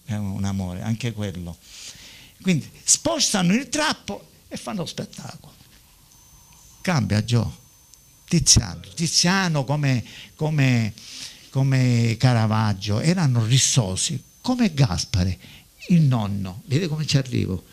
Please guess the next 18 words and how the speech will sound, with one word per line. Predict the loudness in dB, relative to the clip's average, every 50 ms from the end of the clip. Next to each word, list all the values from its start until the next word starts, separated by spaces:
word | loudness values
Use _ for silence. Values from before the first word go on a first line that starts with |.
| -20 -8 -2
No, | 2 4 4 6
Gaspare | 4 4 4 4 4 4 2 2 2 2 2
era | 2 4 2 2 2
il | -2 0 2 2 2 4
papà | 2 0 0 2 0 -2 -2 -2 0 0
di, | 0 0 0
di, | 0 -4 -4 0 2 2 2 2 0 -8 -8
il | 0 0 0 2
papà. | 2 0 -2 0 -2 -2 -2 -2 -2
Stai | -2 0 2 2 2 2
bene | 2 4 4 4
attenta | 4 2 2 2 4 4 4 4 2
perché | 2 2 0 0 0
poi | 0 0 0
ti | 0 -2
faccio | -2 -2 -2 0 0 0
la | 0 0
domanda. | 0 -2 -2 -4 -4 -8 -12 -16 -18